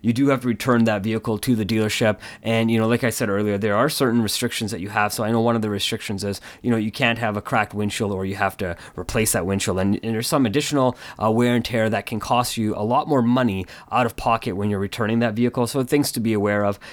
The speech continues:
You know, when you finance a vehicle, it's your vehicle. You may be able to do some of those things through insurance. Uh, you may not care to maybe fix a dent in the door, where if you're returning the lease vehicle, they want that potentially fixed. You know, when you own the vehicle, it's a little bit less money going out of pocket because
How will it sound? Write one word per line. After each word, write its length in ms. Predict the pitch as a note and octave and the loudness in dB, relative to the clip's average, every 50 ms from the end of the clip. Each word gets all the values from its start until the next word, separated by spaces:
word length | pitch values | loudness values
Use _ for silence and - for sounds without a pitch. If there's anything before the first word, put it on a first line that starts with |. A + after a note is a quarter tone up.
| - - | -6 -2
You 60 | A#2+ | 0
know, 80 | A2+ G#2+ | 2 2
when 120 | A2 A2 | 4 2
you 60 | G#2 | 0
finance 560 | - - - D3+ D3 D3+ D3 C3+ C3 B2 - | 0 0 0 2 2 4 2 2 0 0 -2
a 40 | A#2 | -2
vehicle, 340 | G2+ A#2 A2+ A2 - C3 B2+ | 0 2 2 2 2 2 0
it's 160 | C3 B2+ - | 2 0 0
your 120 | D#3+ E3 C#3+ | 2 2 2
vehicle. 540 | G#2 A2 A2 G#2+ G#2 - - G#2+ G#2+ G#2 - - - - - | 2 2 2 0 0 0 0 0 0 -2 -4 -10 -16 -6 -2
You 100 | A#2 A#2+ | 2 2
may 160 | A#2+ B2 B2+ | 4 4 4
be 240 | A#2+ A#2 A#2+ A2+ A2+ | 4 4 2 2 2
able 120 | G#2+ G2 A#2 | 0 -2 -2
to 200 | - - B2 G#2+ | -2 -2 -2 -2
do 180 | G2+ G2 A#2 A2+ | 0 0 0 0
some 200 | G#2+ - A#2 G#2+ | 0 0 -2 0
of 60 | G#2 | 0
those 180 | G2+ G2+ - - | -2 -2 -2 -2
things 240 | - G#2+ G#2 - - | -2 -2 -4 -4 -4
through 120 | G2 F#2+ | -6 -6
insurance. 540 | F#2 G2 - - - D#3 D3 C#3+ C#3 C#3 - - - - - | -6 -4 -4 -2 0 0 2 2 0 -2 -6 -12 -18 -18 -6
Uh, 200 | - G#2+ A2 G#2+ A2 | -2 0 0 2 2
you 120 | A#2+ A#2+ | 2 2
may 160 | B2 B2+ B2 | 4 4 4
not 220 | A#2+ A#2 G2+ - - | 2 0 0 -2 -6
care 380 | - - - C3+ C3+ C#3 C3 | -8 -2 0 2 2 2 2
to 240 | B2+ G2+ F#2 - G#2+ A2+ | 0 -2 -6 -8 -6 -4
maybe 200 | A2+ G#2+ F#2+ F#2 | -4 -4 -4 -6
fix 340 | - - - B2+ - - C#3 | -4 -2 -2 -2 0 -2 -2
a 40 | |
dent 280 | G2+ F2 A2+ A2+ A2+ - | 0 0 2 2 2 0
in 80 | A2+ G2+ | 0 -2
the 80 | G2 | -2
door, 380 | F2+ A2+ A2 A2 A2+ A2 G#2+ - - - - - | 0 2 4 4 4 4 2 0 -4 -12 -14 -6
where 300 | G#2 G#2+ A2+ A2 A2 G#2 | -2 2 2 4 4 2
if 180 | - - - | 0 -4 -4
you're 100 | A2 G2+ | -4 -2
returning 440 | G2+ G2 - - - C3 C3 C3 B2+ | -2 -2 -4 -2 0 2 4 4 4
the 60 | A#2 | 4
lease 180 | G#2+ A2 A2 - | 2 0 -2 -2
vehicle, 380 | - - A2 G#2+ G#2 A#2 G#2+ F#2+ | -4 -4 -4 -2 -2 -2 -2 -2
they 160 | A2 G#2+ G2+ | 0 0 0
want 320 | F#2+ G2+ G#2+ G#2+ A2 A2+ | 0 0 2 2 2 2
that 180 | - G#2+ G2 - | -2 -4 -6 -6
potentially 460 | G2 - A#2 A2 G#2 - A2 F#2+ G2 | -8 -4 -4 -4 -2 -4 -4 -6 -6
fixed. 360 | - - A#2 G#2+ G#2 - - - - - - - | -4 -2 -2 0 0 -2 -6 -10 -12 -14 -4 0
You 60 | G#2+ | 2
know, 80 | G#2+ G2 | 2 4
when 100 | G2+ G2+ | 4 2
you 100 | F#2 - | 2 2
own 200 | G#2+ A#2+ B2+ B2+ | 0 2 4 2
the 60 | A#2+ | 2
vehicle, 380 | G#2 A#2+ A#2 A#2 A2 - A#2+ G2+ | 2 2 0 0 2 0 0 0
it's 160 | A2+ - - | 0 0 2
a 40 | C#3 | 2
little 160 | C#3+ C#3+ C3 | 2 2 2
bit 120 | A#2+ F#2 | 0 0
less 240 | G#2+ A#2 A#2 - - | 2 0 0 0 2
money 240 | A#2 A2+ A2+ A#2 A2+ | 2 2 4 4 4
going 220 | G2+ G#2+ G#2+ G#2+ | 2 2 0 2
out 120 | G#2 G#2 G2+ | 0 0 -2
of 60 | - | -2
pocket 420 | - - G#2+ G#2+ - - A#2+ G2 | -2 -2 0 0 0 -2 -2 -2
because 380 | E2+ G2+ - A#2 G#2 G#2 G#2 | -4 -6 -6 -4 -2 -2 -4